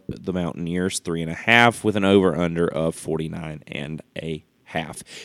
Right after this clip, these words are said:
It is our homecoming game, so I do expect a big crowd for this. Um,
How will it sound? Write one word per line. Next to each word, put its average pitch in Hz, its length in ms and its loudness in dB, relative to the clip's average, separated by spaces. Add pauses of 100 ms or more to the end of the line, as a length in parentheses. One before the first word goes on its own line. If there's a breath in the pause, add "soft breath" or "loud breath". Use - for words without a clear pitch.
(100)
It 120 100 4
is 165 160 6
our 175 140 8
homecoming 170 480 6
game, 95 240 0
so 95 120 2
I 98 120 4
do 117 160 4
expect 117 360 2
a 110 40 -2
big 117 180 4
crowd 123 340 8
for 139 160 0
this. 151 360 4 (480 loud breath)
Um, 135 420 8